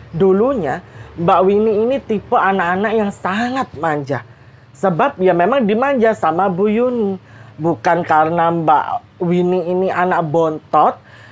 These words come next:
menjadi kesayangan, kagak. Sebab dulunya Mbak Winnie saat dilahirkan ke dunia itu sempat dikabarkan meninggal dunia, alias tidak berhasil diselamatkan.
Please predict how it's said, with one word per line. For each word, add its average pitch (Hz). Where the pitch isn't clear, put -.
menjadi 175
kesayangan, 175
kagak. 170
Sebab 208
dulunya 180
Mbak 165
Winnie 220
saat 185
dilahirkan 175
ke 190
dunia 170
itu 160
sempat 208
dikabarkan 165
meninggal 175
dunia, 147
alias 170
tidak 185
berhasil 156
diselamatkan. 220